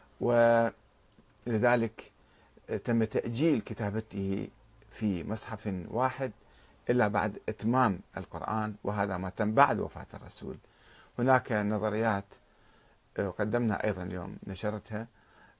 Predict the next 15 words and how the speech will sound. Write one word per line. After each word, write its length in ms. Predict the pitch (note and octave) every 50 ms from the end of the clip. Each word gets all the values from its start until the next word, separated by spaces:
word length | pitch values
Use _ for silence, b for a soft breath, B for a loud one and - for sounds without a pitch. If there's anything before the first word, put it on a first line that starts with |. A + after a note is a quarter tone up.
| _ -
آه، 160 | - C3 C2
البعض 340 | - - - D3+ A#2+ C3+ C3+
يقول: 240 | C#3 - D3+ D3+ D3+
"لا، 180 | E3 E3 D#3
هو 220 | D3 C#3+ D3+ D#3 D3+
نزل 280 | D3+ D#3+ D3+ D#3+ D#3 C#3+
مكتوبًا 640 | C3+ C3 - - - D#3+ D3 G#2+ G2+ F#2 E2+ E2 F#2+ - _
أو 440 | B2 B2 B2+ B2+ B2 B2+ B2 A2+ A2+
نزل 380 | A2+ A2+ C3+ C3+ A#2+ C3 B2 B2 B2+ B2 A#2+ A#2 A#2 A2+ A2 A2+ - - - - - - - - - - - - - - - - - - _ _ _ _ _ _ -
بلفظ 360 | A2 A#2 A#2 B2 A#2+ A2 A#2+
واحد". 440 | A2+ A2+ A2 G#2 F#2 - - - - - _ _ _ B B B B B B B B B B B B B B B B _ _ _ _ _ _ _ _ _ _ _ _ _ _ _ _ - - -
وكان 1120 | A2+ A#2 A2+ A2 A2 A2 A2 G#2+ - - - - - - - - - B2+ B2+ B2+ A2+ A2+
من 220 | A2 G#2+ G2 - - - -
أبحاثنا 600 | G#2+ F#2+ F2+ - - A2+ A2+ - - G2 F#2 F2+
في 300 | F2 - - E2 D#2+ D#2+